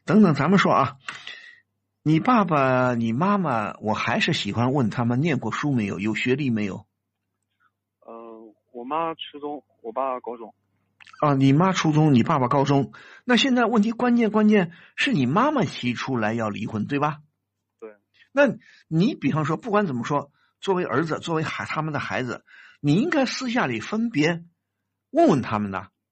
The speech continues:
Speaker 1: 对不对？
Speaker 2: 他们，他们已经离了。
Speaker 1: 对呀，
Speaker 2: 是。
Speaker 1: 好，他们已经离了，离了多长时间？
Speaker 2: 半年。
Speaker 1: 离了半年，那这个离之前和离后，那你尤其是现在，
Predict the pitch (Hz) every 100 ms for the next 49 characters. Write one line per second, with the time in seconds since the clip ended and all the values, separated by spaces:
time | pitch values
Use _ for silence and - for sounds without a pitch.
0 | _ _ _ _ - 240 240 220 220 226
1 | 165 _ _ _ 226 220 147 131 123 107
2 | 135 107 _ _ _ _ _ _ _ _
3 | _ _ _ _ _ _ _ _ - -
4 | 311 165 123 107 - - 151 135 - _
5 | - 285 320 185 208 226 185 226 147 220
6 | 226 208 208 180 170 170 170 - _ _
7 | _ _ _ - 165 120 117 _ _ _
8 | - - - - 220 285 277 185 180 185
9 | - - - 269 320 302 392 311 185 143
10 | 131 302 - 285 - 175 208 185 190 156
11 | 202 294 - _ _ - - _ 240 269
12 | 170 190 403 - 202 185 202 156 165 -